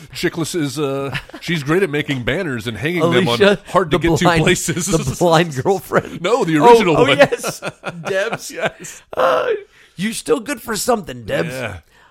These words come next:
Speaker 2: Uh, yeah, that's, that's all I've got, man.
Speaker 1: That is all
Speaker 2: Yeah,
Speaker 1: I
Speaker 2: that's
Speaker 1: have
Speaker 2: all you have too?
Speaker 1: as well.
Speaker 2: All right, so what did Fantastic Four do right?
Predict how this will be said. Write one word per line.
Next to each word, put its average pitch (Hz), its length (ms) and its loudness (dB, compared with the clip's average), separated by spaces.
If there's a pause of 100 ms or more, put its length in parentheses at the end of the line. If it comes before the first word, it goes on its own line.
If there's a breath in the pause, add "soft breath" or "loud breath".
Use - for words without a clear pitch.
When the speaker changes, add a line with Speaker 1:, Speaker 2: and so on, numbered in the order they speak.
(160 soft breath)
Speaker 2:
Uh, 135 640 -2
yeah, 101 280 -6
that's, 143 320 -10
that's 165 220 -6
all 165 180 -4
I've 139 140 -4
got, 123 260 -6
man. 110 220 -14
Speaker 1:
That 85 180 -8
is 92 140 -10
all 104 260 -4
Speaker 2:
Yeah, 113 60 -6
Speaker 1:
I - 80 -6
Speaker 2:
that's 107 80 -8
Speaker 1:
have 127 200 -4
Speaker 2:
all 135 60 -2
you 143 120 -2
have 147 100 -4
too? 190 300 -8
Speaker 1:
as 139 140 -14
well. 175 260 -12
Speaker 2:
All 151 60 -4
right, 156 120 -2
so 165 120 -8
what 170 180 -4
did 196 120 -10
Fantastic 156 500 -6
Four 151 160 -6
do 139 120 -8
right? 127 300 -8